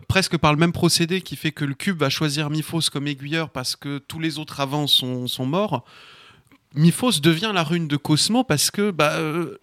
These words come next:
la vraie rune de Cosmo a été détruite. Et, euh, 'fin, pour moi, ça se confirme dans le fait que toutes les runes, euh, autres sont de la philonite, Miphos, c'est de la métallite.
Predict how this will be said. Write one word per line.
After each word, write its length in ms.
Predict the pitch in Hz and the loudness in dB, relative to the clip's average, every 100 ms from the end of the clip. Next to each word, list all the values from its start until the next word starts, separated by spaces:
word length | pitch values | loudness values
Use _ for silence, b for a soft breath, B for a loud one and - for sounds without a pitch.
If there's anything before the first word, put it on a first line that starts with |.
| - | -2
la 320 | 160 160 165 | 2 4 2
vraie 240 | 139 196 | 2 0
rune 200 | 175 185 | 2 0
de 120 | 156 | -2
Cosmo 460 | 156 160 160 214 226 | -4 -4 -4 -2 0
a 80 | 156 | 0
été 200 | 143 180 | 0 -2
détruite. 560 | 160 160 - 190 - - B B B B B _ - | -2 -4 -4 -8 -8 -12 B B B B B _ 2
Et, 140 | 151 | 6
euh, 340 | 151 147 151 | 6 6 4
'fin, 220 | 147 160 147 | 4 2 0
pour 160 | 170 | 0
moi, 140 | 185 220 | 0 2
ça 120 | 151 | 0
se 80 | - | -2
confirme 380 | 165 - 240 | -4 -2 0
dans 100 | 196 | 2
le 60 | 160 | 2
fait 200 | 180 180 | 0 -2
que 200 | - 156 | 2 2
toutes 300 | - - 240 | 2 -4 -2
les 120 | 202 | -2
runes, 440 | 165 190 180 156 139 - - | -2 -2 -4 -4 -8 -12 -4
euh, 320 | 151 147 147 143 | 0 0 0 2
autres 380 | 175 208 - | 0 0 -2
sont 180 | 139 151 | -2 -2
de 60 | 147 | 0
la 80 | 139 | -2
philonite, 640 | - 147 160 254 - - - | -4 -6 -4 -4 -8 -12 -4
Miphos, 300 | 147 - 233 | -2 0 0
c'est 180 | - 156 | 2 0
de 40 | |
la 60 | 143 | 0
métallite. 580 | 160 165 180 185 - | -4 -2 -4 -6 -14